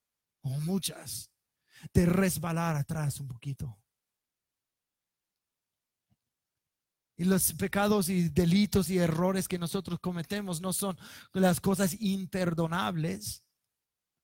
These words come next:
Pero m-, me imagino que Dios está mirando que cuando tal vez caemos atrás un poquito, dice, "A ver qué va a hacer. ¿Le voy a perdonar?". Claro, claro. Él clamó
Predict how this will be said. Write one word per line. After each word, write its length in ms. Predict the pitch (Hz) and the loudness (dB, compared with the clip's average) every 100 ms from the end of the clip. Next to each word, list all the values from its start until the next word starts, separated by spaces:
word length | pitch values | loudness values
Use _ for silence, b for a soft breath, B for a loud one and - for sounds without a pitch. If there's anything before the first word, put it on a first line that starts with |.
| _ _ _ _ _ _ _ _ _ | _ _ _ _ _ _ _ _ _
Pero 340 | 202 208 196 - | 2 2 2 -4
m-, 160 | 202 - - | -14 -16 -16
me 220 | 180 190 208 | -10 -6 -4
imagino 380 | 202 185 254 | -2 -2 -2
que 160 | 233 208 | -2 0
Dios 300 | 180 220 208 | 2 2 2
está 260 | 196 - 214 | -2 -2 -4
mirando 440 | 196 208 220 196 | -2 -2 0 0
que 120 | 190 | 0
cuando 320 | - 214 208 | 0 2 2
tal 200 | 165 185 | 0 0
vez 180 | 190 202 | 2 0
caemos 460 | - 180 202 196 170 | -2 -2 -2 -2 -4
atrás 420 | 156 196 196 180 | -2 0 0 0
un 100 | 165 | -4
poquito, 560 | 139 135 151 - 143 107 _ _ _ _ _ _ _ _ _ _ _ | -8 -6 -6 -4 -8 -10 _ _ _ _ _ _ _ _ _ _ _
dice, 200 | - 160 | -6 -4
"A 120 | 190 185 | -2 -4
ver 180 | 214 | -6
qué 140 | - 208 | -8 -8
va 80 | 185 | -6
a 40 | |
hacer. 300 | 165 180 143 - _ _ _ _ _ _ _ _ _ _ _ _ _ _ _ _ _ 175 | -8 -6 -8 -10 _ _ _ _ _ _ _ _ _ _ _ _ _ _ _ _ _ -2
¿Le 100 | 175 | 0
voy 160 | 196 | 0
a 80 | 208 | -4
perdonar?". 520 | 196 185 180 190 226 | -6 -4 -4 -4 -8
Claro, 300 | - 156 151 | -6 -6 -6
claro. 340 | - 156 143 151 | -8 -8 -6 -6
Él 240 | 151 165 - | -6 -8 -8
clamó 680 | 156 143 151 190 180 147 | -6 -4 -6 -8 -8 -12